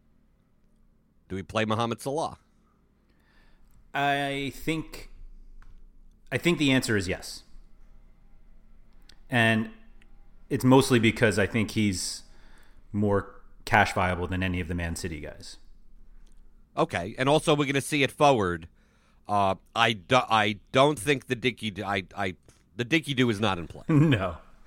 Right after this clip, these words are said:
Speaker 1: I don't even think
Speaker 2: Uh,
Speaker 1: the do is in play.
Speaker 2: Uh,
Speaker 1: I mean, you're,
Speaker 2: uh,
Speaker 1: you're
Speaker 2: what's
Speaker 1: making
Speaker 2: the
Speaker 1: a
Speaker 2: cutoff
Speaker 1: stretch.
Speaker 2: line?
Speaker 1: I don't know what the cutoff line.
Speaker 2: I, I think that's, I, I, I disagree with that.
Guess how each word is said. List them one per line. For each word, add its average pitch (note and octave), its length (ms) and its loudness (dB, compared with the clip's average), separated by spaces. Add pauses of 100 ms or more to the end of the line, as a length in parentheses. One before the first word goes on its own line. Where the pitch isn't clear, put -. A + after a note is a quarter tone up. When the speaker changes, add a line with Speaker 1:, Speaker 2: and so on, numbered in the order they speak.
(300)
Speaker 1:
I E3+ 200 10
don't A3 160 8
even F3 200 2
think F3+ 220 2
Speaker 2:
Uh, - 100 -10
Speaker 1:
the D3+ 80 0
do E3 380 6
is G#2 120 2
in F2+ 140 -6
play. D2+ 360 -12 (1700)
Speaker 2:
Uh, B2 520 0 (920)
Speaker 1:
I C3 40 0
mean, C#3+ 120 4
you're, C3+ 80 6
Speaker 2:
uh, - 160 -2
Speaker 1:
you're D3+ 140 -8
Speaker 2:
what's C#3 160 4
Speaker 1:
making C#3 220 6
Speaker 2:
the C3+ 60 4
Speaker 1:
a - 20 6
Speaker 2:
cutoff C#3 200 8
Speaker 1:
stretch. G2+ 120 4
Speaker 2:
line? C#3+ 280 0 (360)
Speaker 1:
I B2+ 300 8
don't G2 160 -2
know F2 160 -4
what F2 160 -6
the - 80 -18
cutoff F2+ 380 -8
line. F#2 200 -8
Speaker 2:
I, D#3 220 4
I C#3 40 4
think D#3 200 0
that's, - 320 0
I, C3+ 600 2
I, C#3+ 100 -4
I C#3 80 -6
disagree B2+ 440 -2
with G#2 140 0
that. - 220 -8